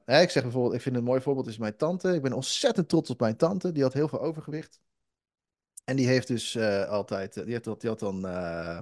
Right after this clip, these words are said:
eh, insuline en zo moesten spuiten voor diabetes type twee. En, en noem het maar op. Dus, en dan op een gegeven moment is zij dus gewoon gestopt met eten.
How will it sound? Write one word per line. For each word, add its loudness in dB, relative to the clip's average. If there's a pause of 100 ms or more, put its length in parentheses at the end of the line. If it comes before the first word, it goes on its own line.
(540)
eh, -6
insuline -2
en 0
zo 0
moesten -6
spuiten 2
voor -6
diabetes -2
type -8
twee. 4
En, -4
en -4
noem -4
het -6
maar -2
op. -2
Dus, -4
en -6
dan 2
op -2
een 2
gegeven 0
moment 2
is -6
zij 2
dus -6
gewoon -8
gestopt -8
met -6
eten. 0